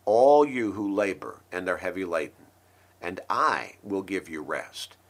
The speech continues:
Take my yoke upon you and learn from me, for I am gentle and lowly in heart, and you shall find rest unto your souls. For my yoke is easy and my burden is light." Jesus' words, "Come unto me."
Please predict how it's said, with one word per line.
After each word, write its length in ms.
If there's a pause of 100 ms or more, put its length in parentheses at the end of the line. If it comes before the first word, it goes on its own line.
(400)
Take 240
my 220
yoke 300
upon 420
you 160
and 100
learn 340
from 220
me, 200
for 220
I 140
am 160
gentle 480
and 100
lowly 440
in 100
heart, 380 (320)
and 140
you 120
shall 200
find 460
rest 400
unto 220
your 180
souls. 680 (560)
For 160
my 160
yoke 320
is 180
easy 440 (180)
and 100
my 140
burden 400
is 160
light." 400 (880)
Jesus' 720
words, 580 (600)
"Come 200
unto 260
me." 440